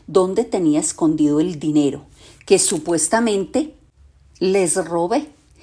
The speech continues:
Así que ahí tienes expuesto el panorama, nena mía, en seis pasos distintos y una sola movida verdadera. Blanco es, gallina lo pone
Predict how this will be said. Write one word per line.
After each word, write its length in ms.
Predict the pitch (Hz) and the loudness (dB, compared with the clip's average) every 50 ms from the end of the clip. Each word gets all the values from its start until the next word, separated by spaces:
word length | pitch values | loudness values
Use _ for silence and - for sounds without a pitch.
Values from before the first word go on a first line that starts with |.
| - - - - _ - | -20 -20 -20 -18 _ 2
Así 460 | 170 190 196 - - - 240 233 - | 2 2 2 0 -2 -2 -4 -4 2
que 100 | - 285 | 2 4
ahí 220 | 277 277 285 285 | 4 4 2 2
tienes 420 | 294 - 285 277 254 254 254 - - | 2 2 2 2 2 0 0 0 -2
expuesto 840 | 233 - - - - - - - - 226 233 254 254 - - - 233 | -4 -6 -4 -6 -4 -4 -4 2 2 4 4 4 0 -2 -2 -2 -2
el 120 | 220 208 | -2 -2
panorama, 680 | - - 185 175 170 160 156 156 165 165 156 143 139 139 | -4 -2 0 2 4 6 6 6 6 4 4 2 0 -2
nena 320 | 147 151 151 151 151 151 156 | 2 2 4 4 4 4 4
mía, 340 | 165 160 147 135 131 - - - _ _ _ _ _ - - - - - _ | 4 2 2 2 0 -6 -12 -20 _ _ _ _ _ -20 -20 -20 -20 -18 _
en 200 | - 190 185 180 | -2 0 2 4
seis 420 | 180 - - 214 214 226 214 - - | 4 4 2 2 -2 -2 -4 -8 -2
pasos 460 | - 247 240 240 - 247 233 208 190 | 2 2 2 2 0 -6 -6 -6 -6
distintos 800 | 190 180 165 - - - 247 254 254 262 254 - 240 233 - - | -8 -6 -6 -6 -4 0 2 4 4 2 2 0 -8 -10 -10 -10
y 100 | - 180 | -2 0
una 200 | 175 170 175 180 | 2 2 2 2
sola 380 | - - 226 214 214 214 208 208 | 0 0 2 4 2 2 2 0
movida 640 | 196 175 170 160 156 147 151 190 202 202 196 190 185 | -4 -2 0 2 2 2 2 2 0 0 0 0 0
verdadera. 640 | 170 160 151 147 139 135 131 135 127 123 127 - - - _ _ _ _ _ _ - - _ _ | -2 -4 -4 -2 -2 -2 0 0 -4 -4 -8 -12 -18 -20 _ _ _ _ _ _ -20 -20 _ _
Blanco 500 | 170 175 185 185 185 175 - - 208 214 | 2 4 4 4 2 -4 -4 -4 -2 0
es, 440 | 220 240 294 302 - - - - - _ | 0 0 -2 -4 -6 -10 -10 -12 -14 _
gallina 480 | - - 156 151 151 165 170 175 185 | -2 -2 -2 0 2 0 0 0 0
lo 240 | 196 190 180 - - | 0 -2 -2 -2 0
pone 380 | 208 214 240 240 233 240 240 | 0 2 2 0 -2 -6 -10